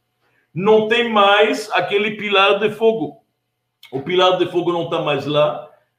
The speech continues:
Automaticamente, o chão volta a ser lama. Os jude-, os egípcios estão passando, volta a ser lama. É lama movedora, de repente, algum movi-, movediça. Alguns estão entrando lá dentro, não conseguem nem sair. As carruagens ficam presas.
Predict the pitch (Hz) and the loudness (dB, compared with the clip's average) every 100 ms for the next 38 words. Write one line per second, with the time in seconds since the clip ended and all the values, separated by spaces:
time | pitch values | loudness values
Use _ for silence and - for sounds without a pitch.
0 | _ _ _ _ - 170 175 180 151 139 | _ _ _ _ -8 -6 -2 -4 -4 -8
1 | 139 135 123 123 127 135 120 - - 143 | -10 -8 -8 -8 -12 -12 -12 -14 -8 -6
2 | 147 - 123 135 131 131 127 143 139 131 | -6 -4 -2 -2 -4 -8 -8 -8 -4 -2
3 | 135 143 110 78 - _ 131 110 120 117 | -2 -4 -6 -10 -18 _ -12 -12 -14 -12
4 | 127 143 113 135 131 160 - 170 - 147 | -4 -4 0 -2 -2 -6 -6 -6 -4 -6
5 | - 135 143 156 165 135 139 165 165 165 | -4 -6 -4 -4 -4 -4 0 0 0 -2
6 | 156 - 165 156 165 170 143 110 - - | -2 0 -2 2 2 0 0 -4 -6 -16
7 | _ - 127 139 156 165 180 180 180 170 | _ -2 0 2 4 4 2 2 2 4
8 | 165 165 220 202 160 143 165 165 165 185 | 4 6 8 8 6 2 0 -2 -2 -4
9 | 185 175 170 180 190 151 165 151 151 156 | 0 -2 0 -2 -2 -2 -4 -6 -12 -12
10 | 151 151 151 220 - 151 135 147 180 214 | -10 -6 -6 -6 -4 0 0 0 -2 -4
11 | 214 196 196 190 214 233 214 190 180 202 | -2 -2 0 2 2 2 4 6 6 4
12 | 214 214 208 196 185 - 208 214 214 208 | 4 0 0 0 -2 2 0 2 -2 0
13 | 202 233 180 156 - 185 185 208 208 196 | 0 2 0 0 -2 0 4 4 4 0
14 | 208 - 202 208 - 208 226 147 - - | -4 -4 -4 -2 -2 2 2 0 -10 -12